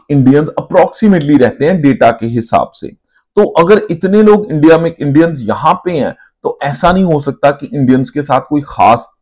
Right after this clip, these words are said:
या out and out racism हो रही हो, क्योंकि मैंने ऐसे लोगों के साथ नहीं होता देखा।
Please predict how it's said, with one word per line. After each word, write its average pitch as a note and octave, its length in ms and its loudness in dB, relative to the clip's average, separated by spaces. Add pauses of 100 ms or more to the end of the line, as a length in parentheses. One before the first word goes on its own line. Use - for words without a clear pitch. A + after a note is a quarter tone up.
(160)
या C#3 340 4 (360)
out D#3+ 160 2
and E3 160 0
out D3 180 0
racism A2 560 -2
हो G2 120 -4
रही F2 140 -4
हो, E2+ 160 -6 (260)
क्योंकि E3 220 -2
मैंने D3 340 2
ऐसे D3 360 -4
लोगों C3+ 300 -2
के C3+ 100 -6
साथ B2+ 240 -2
नहीं A2 260 0
होता A2+ 280 0
देखा। G#2 460 -6